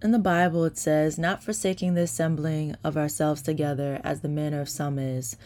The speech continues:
but exhorting one another, and so much the more as you see the day approaching."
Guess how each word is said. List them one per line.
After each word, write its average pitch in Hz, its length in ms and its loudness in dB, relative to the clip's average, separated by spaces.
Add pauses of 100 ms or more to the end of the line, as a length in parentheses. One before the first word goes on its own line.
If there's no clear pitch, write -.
(400)
but 170 120 2
exhorting 170 480 4
one 160 140 2
another, 135 560 0
and 151 160 -2
so 175 140 2
much 180 260 2
the 160 80 0
more 143 580 -2
as 143 220 -2
you 147 80 -4
see 165 400 -2
the 151 100 -4
day 139 480 -2
approaching." 135 760 -6